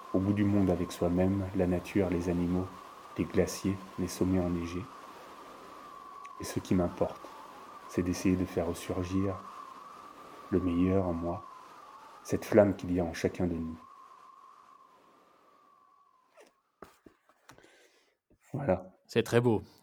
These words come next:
Speaker 2: Ça, c'est un extrait de, duquel de tes livres ?
Speaker 1: Ça, c'est le, le, le dernier, Seule la na-, la nature s'en souviendra. Et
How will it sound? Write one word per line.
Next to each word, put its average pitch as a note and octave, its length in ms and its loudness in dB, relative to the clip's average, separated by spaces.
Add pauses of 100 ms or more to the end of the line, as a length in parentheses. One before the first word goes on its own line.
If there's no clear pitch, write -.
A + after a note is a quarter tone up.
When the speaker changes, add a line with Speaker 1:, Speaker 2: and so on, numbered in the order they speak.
(100)
Speaker 2:
Ça, - 200 -2
c'est C3+ 160 6
un A#2+ 120 8
extrait A#2+ 300 4
de, B2 340 8
duquel A2+ 320 2
de B2+ 60 4
tes A#2 140 2
livres ? E3 300 2 (160)
Speaker 1:
Ça, A#2 140 -4
c'est - 160 6
le, G2+ 220 6
le, G2 220 6
le G2 160 6
dernier, A2+ 440 10
Seule B2 480 6 (120)
la G2 200 6
na-, G#2 220 6
la G2 160 6
nature G2 420 4
s'en G2+ 140 -2
souviendra. F#2+ 760 2 (1080)
Et F#2 680 6